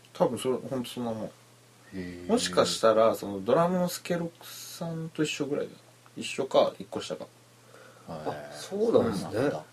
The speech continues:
Speaker 1: そうそうそうそう。
Speaker 2: じゃあ、ルナシー好きでしょ？
Speaker 1: ルナシー好きなんじゃないかな。
Speaker 3: なんでその年代は全員好きみたいな。
Speaker 2: <laughs> ちょっと聞いてみてよ。
Speaker 1: いや、多分好きではあるとは思いますけど。
Speaker 2: <laughs> 絶対好きだと思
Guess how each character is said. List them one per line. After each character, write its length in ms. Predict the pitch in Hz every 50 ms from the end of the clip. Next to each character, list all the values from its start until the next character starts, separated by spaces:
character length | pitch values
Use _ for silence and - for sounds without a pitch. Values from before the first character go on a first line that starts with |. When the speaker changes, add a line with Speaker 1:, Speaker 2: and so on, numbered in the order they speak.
| - - - - - - - -
Speaker 1:
そ 80 | 180
う 20 | 170
そ 60 | -
う 40 | -
そ 140 | - - -
う 60 | - -
そ 60 | - 64
う。 60 | 64 - - -
Speaker 2:
じ 80 | - 101
ゃ 20 |
あ、 40 | 90
ル 120 | 82 82 80
ナ 120 | 90 95
シ 160 | - - 131
ー 120 | 117 - -
好 60 | -
き 60 | 143
で 80 | 123 -
し 80 | - -
ょ？ 20 | - - - - - - - - - - - - - - -
Speaker 1:
ル 80 | 147 - - -
ナ 80 | 180 160
シ 220 | - - - 175
ー 200 | 151 - - -
好 60 | 170
き 80 | 180 214
な 80 | 170 -
ん 40 |
じ 80 | - 139
ゃ 40 | 131
な 60 | 113
い 40 | 113
か 60 | 139
な。 60 | 160
Speaker 3:
な 40 | 170
ん 40 | -
で 60 | -
そ 20 |
の 20 | 190
年 80 | 190
代 140 | 165 185 190 190
は 100 | 175 139
全 220 | 123 147 170 175
員 80 | 180 185
好 80 | - -
き 140 | - 220
み 80 | 185 147
た 100 | - 123
い 20 |
な。 60 | 117 175
Speaker 2:
<laughs> 1300 | - 220 185 - - 185 - - 190 - - 196 196 - - 190 - - - - - - - - -
ち 120 | - -
ょ 20 | 147
っ 40 |
と 80 | - 101
聞 80 | 92 -
い 80 | 104
て 20 | 104
み 80 | 95
て 80 | - 110
よ。 80 | 117
Speaker 1:
い 140 | 113 107 -
や、 100 | - -
多 20 | -
分 100 | 98 -
好 60 | -
き 200 | - - 226 196
で 80 | 165
は 140 | 131 107 98
あ 60 | 113
る 60 | 113 -
と 120 | - 87
は 60 | 80
思 140 | 87 95 98
い 100 | 90 90
ま 140 | 95 98 101
す 120 | - - -
け 120 | - -
ど。 260 | - 76 - - - - - - - - - - - - - - - - - - - - - -
Speaker 2:
<laughs> 1160 | 185 - - - - - - - 170 - - - - - - - - - 143 139 - - -
絶 140 | 110 98 - - -
対 100 | 127 123
好 60 | 120
き 200 | - - - 110
だ 100 | 110 98
と 100 | - - 95
思 240 | 87 82 80 78